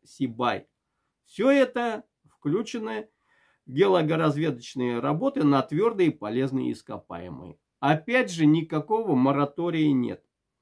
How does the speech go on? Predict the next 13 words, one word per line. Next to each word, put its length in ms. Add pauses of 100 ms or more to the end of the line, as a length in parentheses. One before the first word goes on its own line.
(280)
И 100
вот 380 (840)
не 200
буду 320
запи-, 500
это, 360
зачитывать 760
полностью 580
письмо, 760 (600)
и, 100
потому 460
что 200
это, 680